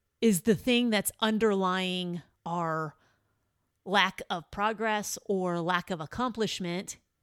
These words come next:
what we do is we find other things to blame.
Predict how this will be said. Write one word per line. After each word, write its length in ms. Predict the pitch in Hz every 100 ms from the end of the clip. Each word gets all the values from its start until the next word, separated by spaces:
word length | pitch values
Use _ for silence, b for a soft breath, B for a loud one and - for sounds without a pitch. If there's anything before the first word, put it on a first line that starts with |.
| _ _ _ _ _ _ _ _ _ _ _
what 200 | 214 247
we 140 | 277 220
do 260 | 277 330
is 140 | 349 208
we 140 | 208
find 560 | - - 226 262 285 -
other 260 | 202 202 214
things 480 | - 190 180 170 -
to 140 | 220
blame. 560 | 208 262 285 - -